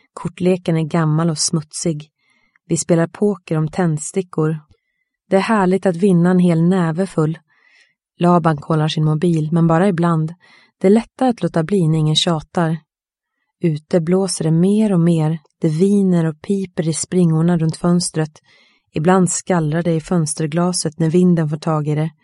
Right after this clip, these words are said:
Det hörs dunsar mot taket. Kanske är det kottar och pinnar som vinden sliter loss från träden. Stugan ligger i skogen.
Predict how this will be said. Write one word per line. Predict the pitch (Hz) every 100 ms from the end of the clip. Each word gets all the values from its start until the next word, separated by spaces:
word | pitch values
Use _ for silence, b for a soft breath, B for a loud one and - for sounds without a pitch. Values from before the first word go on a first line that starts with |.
| _ _ _ _ _ _ -
Det |
hörs | 165 160 -
dunsar | 196 165 147 214
mot | 185 175
taket. | - 214 - - 165 - _ _ _ _ _
Kanske | 202 185 247
är |
det | 196
kottar | 180 - - _ 226 175
och | 156
pinnar | 196 175 160 185
som | 175 165
vinden | 165 190 180 160 156
sliter | - 156 160
loss | 180 -
från | - 160
träden. | - 190 180 160 160 - _ _ _ _ _ -
Stugan | - 160 151 165
ligger | 175 165 160
i |
skogen. | 156 196 180 156 156